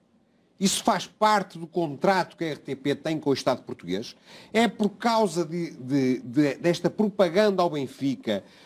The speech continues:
que são injetados anualmente milhões e milhões e milhões de euros na R T P? Ou é para outras coisas? Porque, é assim, o ano de dois mil e dezanove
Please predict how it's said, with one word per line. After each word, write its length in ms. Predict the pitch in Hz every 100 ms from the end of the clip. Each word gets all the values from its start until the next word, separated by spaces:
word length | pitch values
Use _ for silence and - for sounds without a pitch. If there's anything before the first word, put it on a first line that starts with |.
| - _ -
que 80 |
são 300 | - 220 202
injetados 800 | 196 185 165 - 156 147 113 - _ _ -
anualmente 840 | 165 180 165 143 135 160 156 -
milhões 640 | 151 151 151 220 214 165
e 60 | 160
milhões 480 | 147 151 196 180 135
e 40 |
milhões 300 | 151 147 139
de 140 | 120
euros 260 | 127 120 113
na 120 | 120
R 100 | 110
T 120 | -
P? 240 | 92 135 180 - _ _ _ -
Ou 280 | 185 190
é 40 | 180
para 160 | 180
outras 300 | 170 143 131
coisas? 480 | - 82 - - - _ _ _ _ _ _ _
Porque, 280 | 202 - -
é 80 | -
assim, 240 | 180 - -
o 200 | - 240
ano 200 | 254 196
de 60 | 156
dois 220 | 190 147
mil 200 | 170 147
e 60 |
dezanove 560 | 117 95 107 87 90 90